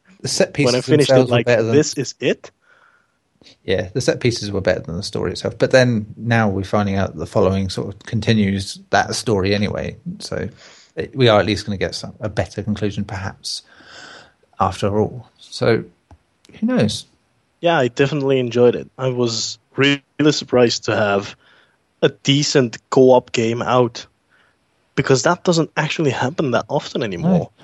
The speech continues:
Speaker 1: And I found
Speaker 2: Most games are completely online
Speaker 1: Yeah.
Speaker 2: or couch co-op.
Speaker 1: And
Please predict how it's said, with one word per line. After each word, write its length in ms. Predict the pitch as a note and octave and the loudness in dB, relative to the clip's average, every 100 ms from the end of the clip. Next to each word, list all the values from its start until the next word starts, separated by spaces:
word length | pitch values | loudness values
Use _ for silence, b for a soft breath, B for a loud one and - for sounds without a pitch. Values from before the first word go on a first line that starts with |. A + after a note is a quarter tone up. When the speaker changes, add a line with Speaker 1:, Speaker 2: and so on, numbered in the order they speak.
| b | b
Speaker 1:
And 80 | C#3+ | 2
I 60 | |
found 300 | D3 E3 C#3 | 4 4 6
Speaker 2:
Most 300 | B2 D3 D3+ | 6 6 4
games 300 | - C#3+ C3+ | 4 4 6
are 80 | C#3 | 4
completely 680 | B2+ B2+ - C#3+ C#3 C#3 B2+ | 4 -2 2 4 4 4 2
online 600 | A2+ A#2 A#2 C3+ D#3+ F#3 - _ _ _ - | 2 0 2 2 2 0 -6 _ _ _ -6
Speaker 1:
Yeah. 220 | C#3+ F3 | -2 0
Speaker 2:
or 240 | C#3+ C3 B2+ _ | 4 4 4 _
couch 320 | C3+ C#3+ - | 2 2 2
co-op. 360 | - G2 F#2+ - - _ _ _ _ _ _ | -2 0 -2 -6 -20 _ _ _ _ _ _
Speaker 1:
And 300 | A#2+ A#2 G#2+ | 0 0 -2